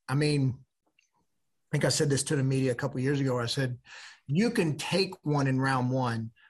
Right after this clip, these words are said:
just to appease the masses, but you better take the right one, because if you don't,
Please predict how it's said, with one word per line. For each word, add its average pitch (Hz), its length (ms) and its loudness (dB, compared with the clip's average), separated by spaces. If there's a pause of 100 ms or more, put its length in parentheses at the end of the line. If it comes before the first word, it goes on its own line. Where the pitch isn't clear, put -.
(180)
just 175 280 2
to 170 140 4
appease 151 520 2
the 135 100 2
masses, 127 720 -2 (420)
but 160 180 2
you 160 80 4
better 147 360 2
take 175 300 0
the 151 100 2
right 147 320 2
one, 101 240 -12 (680)
because 160 460 4
if 147 180 2
you 190 180 2
don't, 180 500 2